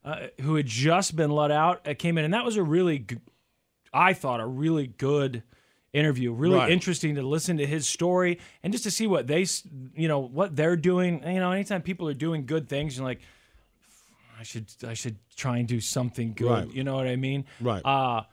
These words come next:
Speaker 1: so it'll be good to have him on and talk about
Speaker 2: It'll
Speaker 1: that,
Speaker 2: be, I
Speaker 1: 'cause I
Speaker 2: mean, he's
Speaker 1: think
Speaker 2: done everything.
Speaker 1: Yeah.
Speaker 2: If you just look him up, the bands he's signed, the
Speaker 1: Yes.
Speaker 2: record labels he's done are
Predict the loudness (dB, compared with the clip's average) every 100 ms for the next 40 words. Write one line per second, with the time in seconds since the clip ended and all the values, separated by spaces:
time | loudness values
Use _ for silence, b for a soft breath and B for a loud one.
0 | _ -6 0 4 6 4 4 2 4 4
1 | 2 2 2 2 0 0 0 0 0 4
2 | 4 4 4 6 4 4 2 4 4 4
3 | 4 2 4 4 4 2 2 2 2 0
4 | 2 4 4 2 2 4 6 6 4 0
5 | 2 2 2 2 4 4 2 2 2 2
6 | 2 0 2 2 4 4 2 0